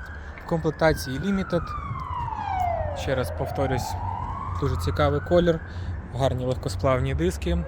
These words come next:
оригінальні від компанії Toyota. В салоні нас зустрічає шкіра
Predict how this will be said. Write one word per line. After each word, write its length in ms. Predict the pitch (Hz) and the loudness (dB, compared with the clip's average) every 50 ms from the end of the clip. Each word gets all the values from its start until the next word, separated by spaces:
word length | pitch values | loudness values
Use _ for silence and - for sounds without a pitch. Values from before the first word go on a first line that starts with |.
| - 139 | -2 -2
оригінальні 580 | 131 127 123 135 135 135 135 135 131 135 135 | -2 -2 -2 0 0 2 2 2 2 2 2
від 100 | 135 135 | 0 0
компанії 560 | - - 135 135 - 143 135 135 135 135 135 131 | 0 0 0 2 4 6 6 6 4 2 0 2
Toyota. 540 | - 143 139 143 139 139 131 143 139 127 123 - - - - - - - - - - - - - - - - - - - - - - - - - - - - - - - - | 2 4 4 6 6 6 4 4 0 -2 -2 -6 -10 -12 -12 -12 -12 -12 -12 -12 -12 -12 -12 -10 -6 -2 -2 -2 -2 -2 -6 -6 -8 -8 -8 -8 -8 -8 -8 -8 -8 -8 -8
В 40 | - | -4
салоні 320 | - - 147 147 143 139 | 2 4 4 6 6 4
нас 140 | 135 131 123 | 4 0 0
зустрічає 680 | 127 127 - - 143 135 - - 139 127 120 120 120 120 117 - - - - - - | -2 -4 -4 -4 -6 -6 -4 -2 0 0 0 0 0 -2 -4 -6 -6 -8 -8 -10 -10
шкіра 500 | - - - 180 180 175 175 170 170 | -12 -8 -4 0 2 2 4 2 2